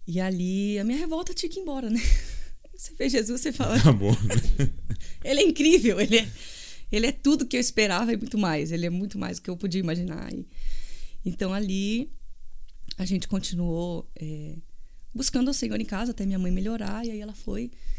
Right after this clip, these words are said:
Speaker 1: um dia pra, então, uma outra igreja e tal. E a gente passou a congregar ali.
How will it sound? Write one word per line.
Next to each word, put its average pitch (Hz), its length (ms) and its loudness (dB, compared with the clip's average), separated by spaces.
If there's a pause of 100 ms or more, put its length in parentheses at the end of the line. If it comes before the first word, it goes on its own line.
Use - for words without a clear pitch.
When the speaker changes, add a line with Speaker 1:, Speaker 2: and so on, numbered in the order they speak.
(220)
Speaker 1:
um 202 80 -2
dia 185 140 -2
pra, 196 120 -4
então, 180 180 -4
uma 185 160 -2
outra 185 220 -2
igreja 180 460 -2
e 170 40 -10
tal. 165 140 -6
E - 40 -6
a 180 40 -8
gente - 160 -6
passou 180 480 -8
a - 80 4
congregar 175 480 -2
ali. 170 260 -8